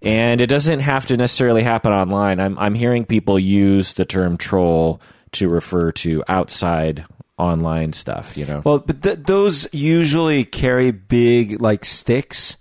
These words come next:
Speaker 2: And if you basically avoid them, they're pretty dumb.
Speaker 1: Yeah.
Speaker 2: And they're slow and lumbering.
Speaker 1: Yeah. It depends on the venue. In Dungeons and Dragons, trolls are actually quite formidable, especially for lower level characters.
Speaker 2: I'm thinking Harry Potter here.
Speaker 1: Yeah,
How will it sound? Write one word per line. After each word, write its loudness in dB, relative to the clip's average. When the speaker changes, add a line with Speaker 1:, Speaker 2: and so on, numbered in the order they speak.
Speaker 2:
And 2
if -4
you 4
basically 0
avoid 2
them, 2
they're 2
pretty 0
dumb. -4
Speaker 1:
Yeah. 0
Speaker 2:
And 2
they're 2
slow 2
and 0
lumbering. -4
Speaker 1:
Yeah. -2
It -2
depends 0
on 0
the 2
venue. 2
In 2
Dungeons 0
and 2
Dragons, 0
trolls 0
are 2
actually 0
quite 0
formidable, 0
especially -2
for -4
lower 0
level -2
characters. -6
Speaker 2:
I'm -4
thinking 0
Harry 2
Potter -2
here. -2
Speaker 1:
Yeah, -4